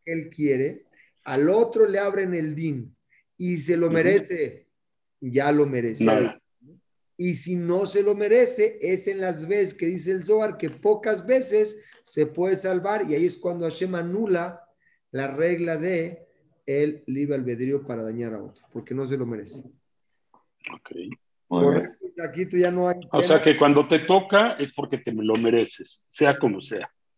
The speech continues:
Speaker 1: Sea como sea. Pero es más fácil, mucho más fácil cuando es por me-, intermedio de una persona que por intermedio de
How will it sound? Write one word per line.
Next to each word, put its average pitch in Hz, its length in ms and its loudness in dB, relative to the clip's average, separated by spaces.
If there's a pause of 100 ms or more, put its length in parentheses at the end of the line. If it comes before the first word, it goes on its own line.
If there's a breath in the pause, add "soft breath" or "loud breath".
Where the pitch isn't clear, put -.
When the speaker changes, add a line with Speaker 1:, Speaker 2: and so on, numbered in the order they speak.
(160)
Speaker 1:
Sea 135 200 -4
como 110 140 -14
sea. 101 280 -18 (720)
Pero 214 720 4 (480 soft breath)
es 175 260 -2
más 180 340 -4
fácil, 185 720 -10 (420)
mucho 202 520 -2
más 175 300 -4
fácil 165 420 -8
cuando 147 240 -4
es 151 80 -8
por 143 200 -2
me-, 143 140 -2
intermedio 143 460 -4
de 151 80 2
una 151 200 -2
persona 147 560 -6 (400 loud breath)
que 135 100 -4
por 139 200 -4
intermedio 139 640 -4
de 147 320 -2